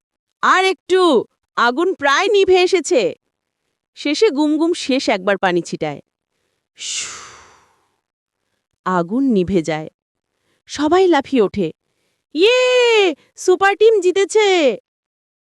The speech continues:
জঙ্গল আবার আগের মতো সবুজ। প্রাণীরা খুশিতে নাচছে, গান করছে। টুনটুন হেসে, "আমরা পারলাম বন্ধুরা।" গুমগুম,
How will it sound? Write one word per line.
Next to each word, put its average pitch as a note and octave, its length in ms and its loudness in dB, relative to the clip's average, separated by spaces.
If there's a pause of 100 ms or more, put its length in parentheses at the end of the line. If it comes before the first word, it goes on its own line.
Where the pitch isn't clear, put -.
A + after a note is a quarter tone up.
(1600)
জঙ্গল A3 520 2
আবার F#3 320 2
আগের G3+ 300 -2
মতো F#3 240 -4
সবুজ। D3+ 520 -6 (560)
প্রাণীরা B3 440 0
খুশিতে C#4 460 -4
নাচছে, B3+ 640 -4
গান G3 320 -2
করছে। B3+ 560 -4 (760)
টুনটুন A#3+ 420 0
হেসে, G3 420 -4 (720)
"আমরা G3 360 0
পারলাম C4 540 0
বন্ধুরা।" F4 580 0 (760)
গুমগুম, G3 580 -2